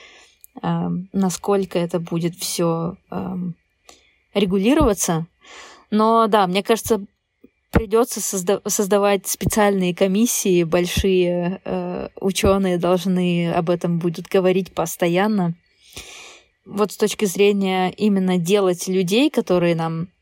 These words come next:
нужны, да, то есть, допустим, с какими-то определёнными при-, признаками, мы уже знаем, чем это закончилась, эта история, когда она начиналась, да, то есть отбирать людей по каким-то конкретным признакам, и, ну, это было с живыми людьми, которых никак не модифицировали.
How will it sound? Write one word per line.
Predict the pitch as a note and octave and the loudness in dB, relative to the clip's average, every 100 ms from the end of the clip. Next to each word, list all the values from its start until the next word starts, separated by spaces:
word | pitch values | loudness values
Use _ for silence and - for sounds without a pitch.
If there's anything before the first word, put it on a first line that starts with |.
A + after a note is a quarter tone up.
| - | -2
нужны, | G#3+ G#3+ G3 E3+ | 2 2 0 -2
да, | F3+ A#3+ | 0 0
то | F#3+ | 0
есть, | F3 | -2
допустим, | D#3+ E3+ E3 | -2 -4 -6
с | |
какими-то | - E3+ F#3+ F3 | -6 -2 0 0
определёнными | E3 E3 E3 F3+ E3 D#3+ D#3+ | 0 0 0 0 0 -2 -4
при-, | - F3+ | -4 -6
признаками, | F#3 G#3 F#3 E3+ - D#3+ | -2 -2 -2 -6 -4 0
мы | F#3 C#4 | 2 4
уже | A3+ G#3+ | 4 2
знаем, | G3+ F#3+ D#3+ F3 | 2 2 2 0
чем | - D#3 | -2 -2
это | D#3+ - D3+ | -2 -4 -4
закончилась, | D#3+ D#3 D#3 - D3+ D#3 | -2 -2 -2 -2 -2 -4
эта | D#3+ E3 | -4 -4
история, | - A#3+ A#3 | 0 0 2
когда | F#3+ D#3 D#3+ | 0 -2 0
она | E3+ | 0
начиналась, | E3+ - F3+ A#3 F#3+ E3 | -2 -2 0 2 0 0
да, | F3+ | -2
то | F3 | -2
есть | D#3+ | -4
отбирать | D#3 E3 F3 D#3+ D#3+ | -4 -2 0 0 -2
людей | E3 D#3+ F#3 | -4 -2 -2
по | - E3+ - - - - | -4 -8 -8 -18 -18 -18
каким-то | - F#3+ F3+ | -6 -4 -2
конкретным | F3+ F3+ F#3+ F3 F3 E3+ | -2 0 0 0 0 -2
признакам, | A3+ C4 B3+ G#3+ F#3 F3 | 2 4 4 2 0 -2
и, | F3+ F3+ E3 | -4 -2 -2
ну, | E3+ | 0
это | F#3 F3 | 0 0
было | E3+ E3 | 0 0
с | E3 | 0
живыми | F3+ A#3 C4+ | 2 4 4
людьми, | A3 G3+ F#3 C4+ | 4 2 2 2
которых | G3 - E3+ D#3+ - | 0 -2 -4 -4 -2
никак | G3 F#3 D3+ | -2 -2 -2
не | E3 | -4
модифицировали. | D#3+ D#3+ E3 F3+ A#3 B3+ A3+ F3 | -4 -2 -4 0 2 2 2 -2